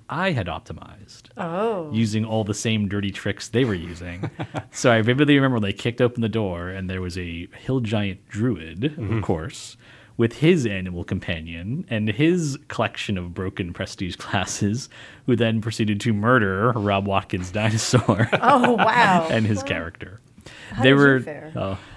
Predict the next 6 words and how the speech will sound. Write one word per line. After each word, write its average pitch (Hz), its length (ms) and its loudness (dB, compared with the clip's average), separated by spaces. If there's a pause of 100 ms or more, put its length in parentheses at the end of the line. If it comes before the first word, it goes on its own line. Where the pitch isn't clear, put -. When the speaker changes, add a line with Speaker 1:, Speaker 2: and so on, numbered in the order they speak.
(240)
Speaker 3:
I, 165 680 6 (180)
I 143 200 4
did 131 220 0
not 131 260 0
do 131 180 -2
well, 110 520 0